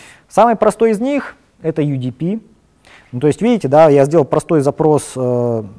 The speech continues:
к H T T P. Огромное количество данных всяких, м, пошло, всяких разных, страшных. А, есть еще более простой способ.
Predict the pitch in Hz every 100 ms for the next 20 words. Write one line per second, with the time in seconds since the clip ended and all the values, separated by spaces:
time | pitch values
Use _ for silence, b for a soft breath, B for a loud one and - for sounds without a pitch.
0 | - - - 147 - 156 165 220 247 254
1 | - _ _ _ _ _ b b b b
2 | b _ _ 107 123 208 190 156 156 -
3 | 151 151 139 117 - 107 101 - 110 101
4 | 101 107 90 - _ _ _ _ - 110
5 | 127 139 120 - 131 131 107 101 B B
6 | B B B 127 127 127 226 185 - 185
7 | 160 185 139 139 - 135 - 147 131 113